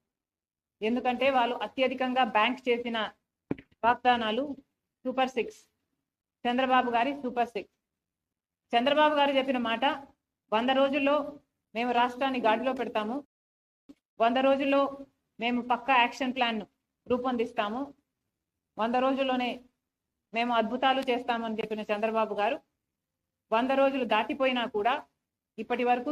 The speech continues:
సూపర్ సిక్స్లో ఒక్కటి కూడా, ఒక్క వాగ్దానం కూడా ఇంతవరకు అమలు కాలేదు.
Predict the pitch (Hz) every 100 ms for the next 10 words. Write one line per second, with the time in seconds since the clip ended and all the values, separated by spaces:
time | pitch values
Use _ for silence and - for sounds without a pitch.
0 | 294 269 269 247 233 - 240 - - _
1 | _ - - _ - - _ - 226 -
2 | - 285 240 196 - _ _ _ _ 220
3 | 214 277 262 262 247 247 240 226 240 277
4 | _ _ _ _ - 233 240 175 214 277
5 | 330 320 _ _ _ _ _ _ - 214
6 | 240 233 185 156